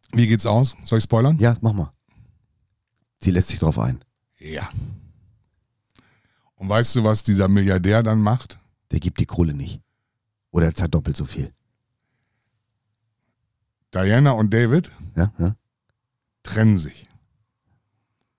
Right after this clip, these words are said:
Speaker 1: Verstehst du? Das,
Speaker 2: Mhm.
Speaker 1: das ist eine ganz dramatische Geschichte. Natürlich zahlt er die Kohle. Und natürlich ist Diana bei ihm. Und was macht er? Er drückt dir die Kohle in der Hand und sagt,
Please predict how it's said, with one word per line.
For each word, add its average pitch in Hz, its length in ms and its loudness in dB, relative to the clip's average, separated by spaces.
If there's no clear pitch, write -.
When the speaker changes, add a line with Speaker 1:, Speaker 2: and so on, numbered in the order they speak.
Speaker 1:
Verstehst 95 320 -4
du? 151 220 2
Das, 87 240 -6
Speaker 2:
Mhm. 98 260 -4
Speaker 1:
das 95 220 -8
ist 101 40 -4
eine 98 280 -2
ganz 135 200 2
dramatische 120 480 0
Geschichte. 107 460 -6
Natürlich 208 380 2
zahlt 123 240 2
er 98 60 0
die 92 100 -4
Kohle. 80 480 -10
Und 120 80 2
natürlich 160 400 4
ist - 160 0
Diana 92 400 0
bei 76 140 -6
ihm. 73 160 -12
Und 107 60 -6
was 110 160 0
macht 143 240 2
er? 160 240 2
Er 104 120 -6
drückt 104 220 -2
dir 101 80 0
die 95 80 -2
Kohle 131 320 0
in 123 60 0
der 117 100 0
Hand 107 140 -2
und 98 60 -2
sagt, 95 280 -4